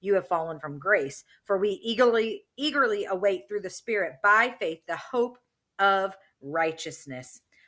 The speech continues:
For in Christ Jesus neither circum-, for in Christ Jesus neither in circumcision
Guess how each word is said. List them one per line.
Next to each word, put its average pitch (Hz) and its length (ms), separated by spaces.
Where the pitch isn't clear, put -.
For 233 340
in 269 260
Christ - 840
Jesus 240 500
neither 202 300
circum-, 269 460
for 240 200
in 339 180
Christ 330 360
Jesus 233 320
neither 220 300
in 196 140
circumcision 277 720